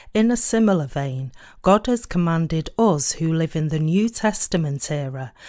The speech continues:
to preach the gospel of the water and the Spirit throughout the entire world. And God has commanded us, the righteous, to unite ourselves only with the other righteous people within God's church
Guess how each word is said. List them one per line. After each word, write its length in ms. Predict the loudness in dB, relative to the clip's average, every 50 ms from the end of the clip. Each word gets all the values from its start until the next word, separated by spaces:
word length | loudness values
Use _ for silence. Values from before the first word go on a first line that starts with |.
| -20 -10 -6
to 120 | -6 -6
preach 460 | -2 -2 2 2 2 2 2 -2 -2 -4
the 100 | -4 0
gospel 500 | 2 0 2 2 0 -2 -2 -2 -2 -2
of 140 | -2 -2
the 80 | -6 -4
water 440 | -2 0 2 2 2 0 0 -2 -2
and 240 | -2 0 -2 -2 -2
the 100 | -2 -4
Spirit 600 | -4 -6 -4 -4 -4 -4 -4 -4 -6 -8 -12 -12 -14 -18 -18 -10
throughout 520 | -2 0 2 4 4 4 2 2 0 -2
the 100 | -2 0
entire 560 | 0 0 0 -2 -2 -2 -2 -2 0 0 -2
world. 540 | -2 -2 -4 -4 -4 -6 -8 -12 -14 -16 -20 _ _ _ _ _ -20 -20 -18 -18 -18 -8 -2
And 220 | 0 0 0 0 2
God 260 | 2 2 2 0 0
has 220 | -2 -2 -2 -2
commanded 580 | -2 0 0 2 4 4 4 2 2 0 0 0
us, 180 | 0 0 -2 -2
the 140 | -2 -2
righteous, 720 | 0 0 2 2 2 2 0 -2 -2 -2 0 0 -2 -4 -6 -10 -18 -20 -10 -4
to 140 | -2 2
unite 560 | 2 4 4 4 4 4 4 4 2 2 0 2
ourselves 760 | 2 2 2 0 0 -2 -2 -2 -4 -4 -4 -4 -6 -8 -10 -10 -14 -18 -4 0
only 360 | 2 4 4 6 4 4 4
with 240 | 2 2 0 0 0
the 160 | 2 4 4
other 280 | 4 2 2 0 0
righteous 540 | 0 0 0 -2 -2 -4 -4 -4 -4 -4 -2
people 540 | 0 2 2 2 2 0 0 0 0 0 -2
within 400 | -2 -4 -2 0 0 0 0 0
God's 340 | 0 0 -2 0 -2 -4 -4
church 560 | -2 0 0 0 0 0 -2 -6 -10 -12 -14